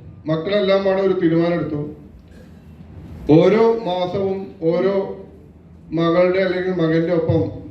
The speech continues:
താമസിക്കാമെന്നുള്ള ഒരു തീരുമാനമെടുത്തു. അങ്ങനെ അമ്മ വളരെ സന്തോഷത്തോടുകൂടി ഓരോ മകൻ്റെ അല്ലെങ്കിൽ മകളുടെ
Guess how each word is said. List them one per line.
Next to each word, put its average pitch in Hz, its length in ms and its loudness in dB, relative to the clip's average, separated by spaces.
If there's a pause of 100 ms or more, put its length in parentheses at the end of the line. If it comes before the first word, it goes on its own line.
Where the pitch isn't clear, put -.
(880)
താമസിക്കാമെന്നുള്ള 175 920 2 (260)
ഒരു 170 100 -2 (120)
തീരുമാനമെടുത്തു. 160 680 2 (1400)
അങ്ങനെ 214 240 4
അമ്മ 226 120 0 (100)
വളരെ 226 260 0
സന്തോഷത്തോടുകൂടി 202 720 -2 (1300)
ഓരോ 185 220 4 (580)
മകൻ്റെ 180 360 -4
അല്ലെങ്കിൽ 185 220 -4
മകളുടെ 180 300 0